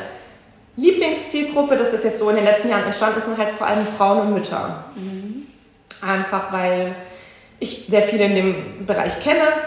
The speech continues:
Speaker 1: durch die Kinder und ja, die sehr gern unterrichte. Genau, auch jetzt hier nochmal auf deine Frage zurückzukommen, warum man tanzen sollte. Also gerade so diese Zielgruppe, die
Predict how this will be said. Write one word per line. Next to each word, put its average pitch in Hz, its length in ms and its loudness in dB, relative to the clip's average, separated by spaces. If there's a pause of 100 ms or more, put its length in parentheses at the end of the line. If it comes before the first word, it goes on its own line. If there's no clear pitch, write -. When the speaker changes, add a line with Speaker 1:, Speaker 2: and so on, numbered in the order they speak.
(580)
Speaker 1:
durch 196 140 -8
die 196 80 -6
Kinder 214 640 -2
und 180 360 -4 (760)
ja, 190 340 -6 (340)
die 196 120 -6
sehr 196 160 0
gern 202 220 2
unterrichte. 180 640 -4 (960)
Genau, 220 240 4
auch 196 100 2
jetzt 208 160 0
hier 226 80 2
nochmal 220 220 4
auf 190 60 -4
deine 202 160 0
Frage 226 340 0
zurückzukommen, 220 580 -4
warum 196 400 -2
man 196 160 -2
tanzen 254 380 -2
sollte. - 240 2
Also 190 180 0
gerade 240 380 2
so 214 80 0 (140)
diese 226 300 -2
Zielgruppe, 180 920 -2 (920)
die 190 320 -4